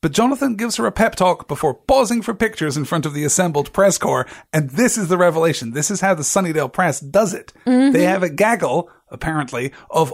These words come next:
Speaker 1: old-timey press photographers
Speaker 2: <laughs>
Speaker 1: who appear and disappear as if by magic.
Speaker 2: <laughs>
Speaker 1: Could, in fact, be magic.
Speaker 2: Well, you're on the Hellmouth.
Speaker 1: This
Speaker 2: You
Speaker 1: is what
Speaker 2: know,
Speaker 1: I'm
Speaker 2: you're a
Speaker 1: thinking.
Speaker 2: tabloid. You gotta make sure you get that news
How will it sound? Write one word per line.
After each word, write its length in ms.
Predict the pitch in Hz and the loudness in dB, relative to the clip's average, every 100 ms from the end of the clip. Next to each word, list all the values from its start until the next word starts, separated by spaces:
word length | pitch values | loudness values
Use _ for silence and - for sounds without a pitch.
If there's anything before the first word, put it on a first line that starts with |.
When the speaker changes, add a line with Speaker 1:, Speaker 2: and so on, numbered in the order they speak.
| - | 2
Speaker 1:
old-timey 580 | 175 190 - 190 180 175 | 2 2 -2 -2 -2 0
press 260 | 202 220 | 0 0
photographers 580 | 180 151 139 120 139 151 | 0 0 0 0 -2 2
Speaker 2:
<laughs> 0 | |
Speaker 1:
who 180 | 269 190 | 4 4
appear 460 | 190 226 247 277 - | 2 2 2 0 -2
and 200 | 247 240 | -4 -2
disappear 580 | 277 233 196 202 202 - - - | -2 -2 0 2 2 -2 -16 -14
as 180 | - - | -8 -6
if 260 | 196 - | -6 -4
by 160 | 220 214 | -2 -2
magic. 520 | 196 196 160 123 - - | 0 0 0 -2 -2 0
Speaker 2:
<laughs> 0 | - - 359 - - - _ - - | -2 0 -4 -2 -6 -6 _ -20 -2
Speaker 1:
Could, 120 | 208 | 2
in 80 | 208 | 2
fact, 300 | 208 196 147 | 2 0 0
be 140 | 208 175 | 0 2
magic. 520 | 123 120 107 - - - - | 0 -4 -10 -14 -16 -10 2
Speaker 2:
Well, 240 | 285 359 | 4 4
you're 160 | 311 285 | 4 4
on 160 | 320 359 | 4 2
the 80 | |
Hellmouth. 680 | 302 220 175 156 147 185 - | 4 4 4 2 2 0 -2
Speaker 1:
This 160 | - 214 | -2 2
Speaker 2:
You 60 | 226 | 2
Speaker 1:
is 60 | |
what 40 | 196 | 4
Speaker 2:
know, 140 | 190 | 2
Speaker 1:
I'm 40 | 208 190 | 2 4
Speaker 2:
you're 100 | 226 | 6
a 20 | |
Speaker 1:
thinking. 160 | 247 - | 4 2
Speaker 2:
tabloid. 580 | 220 190 180 160 165 196 | 2 2 4 4 4 2
You 60 | |
gotta 260 | 196 190 196 | 2 4 4
make 180 | 214 208 | 2 0
sure 120 | 233 | 0
you 140 | 202 185 | 0 2
get 220 | 196 196 | 2 2
that 180 | 180 190 | 0 2
news 340 | 190 190 | 2 2